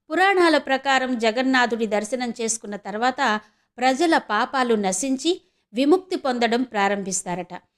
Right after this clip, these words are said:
దీంతో యమధర్మరాజుకి పని లేకుండా పోయిందట. ఇది చూసిన యమధర్మరాజు జగన్నాథుని దగ్గరకు వెళ్ళి, "ఓ ప్రభు,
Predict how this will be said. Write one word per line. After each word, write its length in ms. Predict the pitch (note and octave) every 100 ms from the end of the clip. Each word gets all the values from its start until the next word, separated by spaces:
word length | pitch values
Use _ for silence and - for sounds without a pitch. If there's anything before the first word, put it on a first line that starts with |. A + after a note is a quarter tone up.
| _ _ B3
దీంతో 460 | F#4 F#4+ F#4 C4
యమధర్మరాజుకి 1000 | D4+ C4 C#4+ D#4+ F#4 E4 D#4+ C#4+ C4 -
పని 300 | - G3 G#3+
లేకుండా 400 | B3+ C4 C4+ C4
పోయిందట. 600 | B3+ B3+ A#3+ G#3 F#3 F#3 -
ఇది 180 | G3+ G#3 C4+
చూసిన 240 | C#4+ D#4+
యమధర్మరాజు 920 | D#4 D4 D#4 D#4 D4 C#4 C4+ B3+ B3 A#3+ _ _ -
జగన్నాథుని 640 | B3 C4 D#4 D4+ C4 B3+
దగ్గరకు 380 | A#3 G#3+ G#3+ G#3+
వెళ్ళి, 380 | G3+ G#3 C#4+ G#4 _ _ -
"ఓ 100 | G#3
ప్రభు, 520 | G3 G3 G3 C4+ E4+